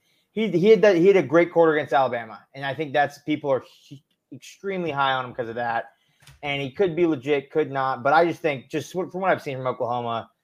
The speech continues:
I just, I think they've got a lot of rebuilding to do. I think that, like you said, the defense is atrocious. Gabriel being hurt is, I mean, the, um, was the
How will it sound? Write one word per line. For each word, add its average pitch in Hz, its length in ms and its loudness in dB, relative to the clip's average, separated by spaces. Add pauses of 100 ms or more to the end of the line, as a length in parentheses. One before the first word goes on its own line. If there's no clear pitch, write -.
(440)
I 151 100 2
just, 135 300 -8
I 147 100 2
think 127 220 -8
they've 113 240 -6
got 113 160 -4
a 110 40 -6
lot 110 220 -4
of - 80 -16
rebuilding 110 460 -12
to 110 80 -16
do. 113 240 -6
I 117 120 -4
think 117 280 -8 (600)
that, 127 200 -4
like 135 180 2
you 110 60 -8
said, 107 180 -6
the 107 40 -14
defense 117 420 -10
is 101 80 -12
atrocious. 113 800 -4 (760)
Gabriel 139 360 6
being 123 240 0
hurt 123 340 0
is, 104 220 -10 (260)
I 131 60 -10
mean, 117 180 -8
the, 113 180 -2 (140)
um, 110 540 0 (320)
was 107 220 -10 (300)
the 117 260 -2